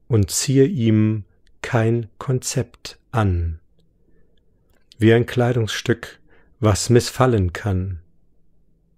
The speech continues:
Wenn du es lässt in seiner Nacktheit, dann gibt es keine Kleidung, die du kritisieren könntest und auch nichts anderes sonst, denn es gibt ja nichts, was änderbar wäre,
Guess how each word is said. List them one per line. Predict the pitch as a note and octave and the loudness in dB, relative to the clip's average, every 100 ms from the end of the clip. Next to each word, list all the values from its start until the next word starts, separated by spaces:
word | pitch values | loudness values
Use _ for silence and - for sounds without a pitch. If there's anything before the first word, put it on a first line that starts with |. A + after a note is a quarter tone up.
| _ _ _ _ _ _ _ _ | _ _ _ _ _ _ _ _
Wenn | G#2 G#2 | 2 4
du | F2+ | 4
es | F2 - | 2 2
lässt | B2 C#3+ - - - - _ _ _ _ _ - | 2 2 -6 -12 -14 -20 _ _ _ _ _ -4
in | A2+ | 0
seiner | G2 G2 F#2+ | 2 2 4
Nacktheit, | G#2 B2 - - A#2 G2 - - _ _ _ _ _ _ _ _ - - - | 2 0 -4 -6 -4 -4 -10 -20 _ _ _ _ _ _ _ _ -20 -14 0
dann | A2+ A2 | 2 4
gibt | B2+ - | 2 0
es | C3+ - | -4 -4
keine | - A#2+ A#2 A#2+ | -6 -2 0 -2
Kleidung, | - - C3 B2+ F#2+ F2+ E2+ - | -4 -4 -2 -2 -2 -2 -4 -4
die | F2+ | -2
du | G2 | -2
kritisieren | - F2+ G#2+ F2+ F#2+ G#2 A2 | -4 -4 -2 0 0 0 0
könntest | - G#2 G2 A#2+ - _ _ | 0 -2 -2 -8 -10 _ _
und | B2 G2+ - | 2 2 0
auch | A#2 G#2+ - - - - - | 0 0 -2 -18 -20 -20 -4
nichts | A2+ F#2+ - - | 0 0 -2 -4
anderes | A2+ A2 F#2 F#2 - | 0 0 0 -2 -2
sonst, | A2 A#2 E3+ - - - | 0 0 -2 -6 -14 -2
denn | A2+ G#2+ G#2 | 0 2 0
es | D#3+ A2 - | -2 -10 -6
gibt | A#2+ - - | -6 -6 -2
ja | A2 | 2
nichts, | G#2 G#2+ - - | 2 0 -6 -4
was | G2+ F#2 | -2 -4
änderbar | - A#2+ C3 G2 F#2 F#2 F#2 F2 | -2 0 2 2 2 0 -2 -2
wäre, | F#2+ F#2 F2+ F2 | 0 0 -2 -6